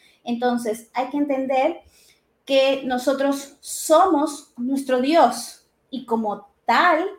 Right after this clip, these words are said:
tenemos que aprender a amarnos, a valorarnos, a perdonarnos, a querernos y a cuidarnos. Entonces, una de las cosas que nos decía, que nos dejaba como tarea es, hoy día,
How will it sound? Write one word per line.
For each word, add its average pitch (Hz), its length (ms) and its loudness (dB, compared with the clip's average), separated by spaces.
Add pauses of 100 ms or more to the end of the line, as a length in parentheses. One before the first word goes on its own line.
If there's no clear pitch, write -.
(280)
tenemos 247 600 -6
que 247 80 -6
aprender 226 400 -4
a 214 60 0
amarnos, 220 880 -2
a 214 100 -6
valorarnos, 202 1000 -2
a 214 200 -8
perdonarnos, 208 1300 -4
a 208 140 -10 (120)
querernos 320 880 0
y 226 120 -8
a 233 140 -6
cuidarnos. 233 840 -2 (340)
Entonces, 285 500 -4
una 320 300 4
de 302 80 0
las 269 220 -4
cosas 294 320 -4
que 269 120 -6
nos 247 180 -4
decía, 240 520 -4
que 220 100 -8
nos 214 140 -10
dejaba 240 460 0
como 240 240 -4
tarea 208 520 -2
es, 196 340 -10 (800)
hoy 320 200 6
día, 311 440 0